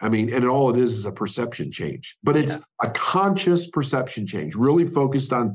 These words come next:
Speaker 1: very specific principles that allow you to see your world very differently.
Speaker 2: Yeah. And I just want everyone to think, it's like, I, I'm sure this is the, the case all the time. It's like, it's not like these things are, are, are popping out of nowhere. I'm sure there's situations where people are finding stuff they were, you know,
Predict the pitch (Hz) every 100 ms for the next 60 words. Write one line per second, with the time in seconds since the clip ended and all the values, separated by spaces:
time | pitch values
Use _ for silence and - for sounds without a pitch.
0 | - 131 175 175 170 139 - 110 117 -
1 | 147 151 165 180 175 - 127 120 123 127
2 | 123 117 110 117 107 98 107 98 98 98
3 | 90 85 - - - - _ _ _ -
4 | 95 82 - 135 190 208 233 180 170 160
5 | 117 117 107 104 - 113 - 120 135 131
6 | 196 185 147 131 120 110 123 117 117 110
7 | 104 101 98 101 - 113 101 151 180 185
8 | 151 143 131 120 107 - 104 107 104 -
9 | 113 117 110 104 101 101 101 95 95 107
10 | 175 156 135 127 - 113 113 113 104 151
11 | 160 131 - 113 123 110 110 104 110 104
12 | 98 117 104